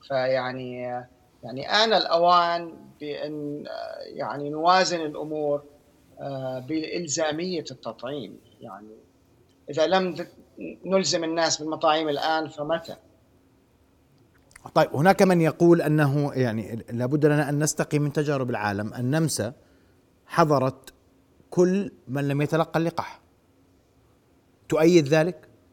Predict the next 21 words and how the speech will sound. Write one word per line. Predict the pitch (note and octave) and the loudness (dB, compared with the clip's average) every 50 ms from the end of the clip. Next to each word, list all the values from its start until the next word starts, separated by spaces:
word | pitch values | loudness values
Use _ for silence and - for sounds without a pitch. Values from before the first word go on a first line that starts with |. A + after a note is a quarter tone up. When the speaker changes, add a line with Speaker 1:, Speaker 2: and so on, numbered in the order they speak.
| _ _ _ _ _ _ _ _ _ _ _ _ | _ _ _ _ _ _ _ _ _ _ _ _
Speaker 2:
حتى | - E3+ D#3+ - F3+ E3+ | -2 -2 2 4 6 8
لا | F#3+ G3 | 12 10
Speaker 1:
شوف | F#3+ E3 | 10 12
Speaker 2:
يكون | E3+ G3 F3+ | 10 10 10
Speaker 1:
يعني | D#3+ D#3+ | 10 8
Speaker 2:
هناك | E3+ F#3 F3+ E3 - | 8 8 6 6 4
إغلاق | D#3 C#3+ D3+ E3 F3 E3 D#3 - - | 0 2 6 8 8 8 8 4 -4
شامل | - - E3 D3+ D3 C#3+ C#3+ C3+ B2+ | -2 4 6 6 6 6 4 0 -2
وإغلاق | B2 A#2+ G#2 G2+ F#2+ G#2+ A2 B2 B2+ A#2+ - - - | -4 -4 -4 -4 -6 0 2 2 2 2 0 -8 -2
كامل | - C3 C3+ C#3 C#3 C3+ B2+ B2 G#2+ F#2+ G2 F#2 - _ _ _ _ _ - | 2 2 2 2 2 -2 -4 -6 -6 -6 -6 -6 -8 _ _ _ _ _ -6
وعودة | F#2 G#2 C3+ D3+ D3+ D3 C#3+ C3 | 0 2 4 4 4 4 2 2
للحظر | A2 G#2 F#2 - - D3+ C3 C#3+ C3 | 0 -2 -2 2 2 2 2 2 0
الذي | B2+ B2+ A#2 C3 C3+ | -2 -2 -2 -2 -4
قلت | - - C3 - C#3+ - | 0 2 2 2 2 0
أن | - E3+ E3 D#3 | -2 0 0 2
لا | D3 D3+ F3 E3+ | 4 4 4 6
داعي | C#3+ E3 F3 F3 D3 D3+ D3+ C#3 | 6 6 6 6 4 4 2 0
للعودة | C3+ C3 A#2 C3 C#3 C3 A#2 B2+ | 0 0 2 2 2 2 0 -2
له | A#2+ B2 A#2 G#2 A#2 | -2 -2 -2 -2 -2
اليوم. | A2 G#2+ G#2 F#2+ E2 - _ _ _ _ _ _ _ _ _ _ _ _ _ _ C3+ | -4 -4 -4 -4 -6 -10 _ _ _ _ _ _ _ _ _ _ _ _ _ _ -20
Speaker 1:
نعم. | A#2 F2 | -20 -20